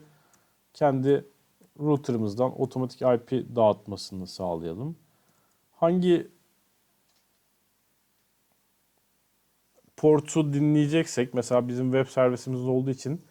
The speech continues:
seksen bir web, e, web protokolü olduğu için seksen nolu portu dinlememiz gerekiyor ve bununla ilgili sıfır ve buraya da bir eksi bir yazarak adresimizi tanımlamış oluyoruz. Bu bizim dinleyeceğimiz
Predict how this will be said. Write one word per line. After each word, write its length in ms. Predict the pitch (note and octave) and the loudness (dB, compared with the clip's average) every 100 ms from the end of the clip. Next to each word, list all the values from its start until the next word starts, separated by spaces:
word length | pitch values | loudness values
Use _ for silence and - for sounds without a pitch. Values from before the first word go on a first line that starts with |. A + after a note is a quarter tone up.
| _ _ | _ _
seksen 580 | - C#3 B2+ - C#3 C#3 _ _ - | -2 0 2 2 2 0 _ _ -8
bir 200 | C3 C3 | -2 0
web, 460 | B2+ C3 C3 - B2 | 2 0 0 -6 0
e, 340 | A#2+ A#2 A#2 | 2 4 4
web 360 | A2+ C3+ C3+ - _ _ - | 4 2 0 -16 _ _ -4
protokolü 480 | C3 A#2+ A#2 B2+ | -4 -2 -2 0
olduğu 260 | B2 B2 B2+ | 2 2 0
için 320 | B2 - C#3+ - _ _ | -4 -4 -10 -10 _ _
seksen 480 | - D3+ C3+ D3 C#3 | -2 0 2 2 2
nolu 340 | A#2+ A#2 C3+ C3+ | 2 2 2 0
portu 380 | B2 A#2 B2+ | 0 0 -2
dinlememiz 460 | A#2 G#2 G2 F#2 F2 | -4 -2 -2 -4 -6
gerekiyor 480 | F2 F2+ - D3+ C#3+ | -10 -10 -4 -2 0
ve 240 | C#3+ C#3+ C#3+ _ _ _ _ _ _ _ _ _ _ _ - - _ | -2 -4 -10 _ _ _ _ _ _ _ _ _ _ _ -20 -20 _
bununla 240 | D3+ C3+ | -14 -8
ilgili 340 | B2+ A2+ A2 B2 | -6 -4 -4 -6
sıfır 580 | - C3 - B2+ B2 A#2+ | -6 -8 -6 -4 -4 -4
ve 180 | B2 A#2+ C3 _ | -6 -8 -16 _
buraya 260 | - - G2+ | -16 -12 -12
da 140 | A2 | -12
bir 140 | A#2 - | -12 -10
eksi 460 | A2 G#2+ - A2 | -10 -10 -10 -8
bir 120 | A#2 | -6
yazarak 480 | A2+ A2 G2+ F#2+ B2+ - _ _ _ _ _ _ _ - | -4 -4 -4 -4 -6 -10 _ _ _ _ _ _ _ -2
adresimizi 600 | C#3+ A#2+ G#2+ G#2+ A#2 B2+ | 0 0 -2 -6 -8 -4
tanımlamış 520 | A#2+ A2+ A2+ A2 - | -2 0 -2 -4 -6
oluyoruz. 480 | F#2 F#2 A2+ C3 C#3+ | -6 -6 -6 -10 -12
Bu 140 | D#3 | -10
bizim 260 | D#3 D#3+ D#3 - - | -6 -6 -6 -10 -10
dinleyeceğimiz 840 | D#3 D3+ C#3+ A#2 A2+ A2+ F3 - | -4 -2 0 0 0 0 -4 -8